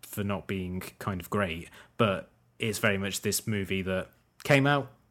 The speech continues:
people liked it, some people had gripes with it, but it, it didn't kind of spark really passionate debates, except, debates, except in the, the kind of, the most kind of nitpicky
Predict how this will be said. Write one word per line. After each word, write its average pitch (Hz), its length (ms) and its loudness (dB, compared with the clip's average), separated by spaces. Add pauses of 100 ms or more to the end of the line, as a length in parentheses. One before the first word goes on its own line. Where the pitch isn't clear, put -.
(100)
people 98 240 -4
liked 104 280 2
it, 107 200 0
some 107 140 -2
people 95 240 -4
had 95 180 -2
gripes 101 320 2
with 92 80 -4
it, 95 140 -2
but 92 100 -4
it, 92 160 -4
it 98 140 -2
didn't 98 220 -2
kind 95 180 -4
of 95 80 -2
spark 95 520 0 (300)
really 117 220 4
passionate 117 480 2
debates, 92 340 -2
except, - 420 -6
debates, 98 420 0
except - 300 -4
in 95 120 -2
the, 92 220 -2 (960)
the - 60 -2
kind 101 260 -2
of, 90 60 -6
the 95 60 -2
most 98 440 0 (220)
kind 107 200 0
of 98 80 -2
nitpicky 98 840 -4